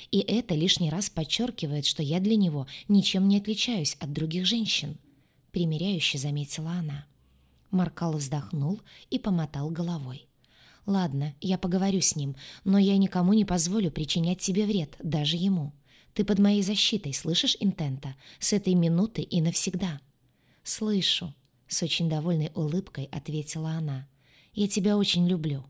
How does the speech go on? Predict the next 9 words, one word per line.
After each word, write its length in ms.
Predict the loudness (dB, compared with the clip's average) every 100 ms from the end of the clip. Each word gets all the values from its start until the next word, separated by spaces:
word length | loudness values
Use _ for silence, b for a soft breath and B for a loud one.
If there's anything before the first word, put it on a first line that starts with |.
| _ _ b b b b
«И 80 | -2
я 220 | 0 0
тебя. 400 | -2 -6 -6 -12 -12 b b b
Нам 180 | 2 4
надо 200 | 4 2
пожениться 560 | 2 4 4 2 -4
как 160 | -4 0
можно 240 | 0 2
скорее», 560 | -2 -2 -4 -4 -8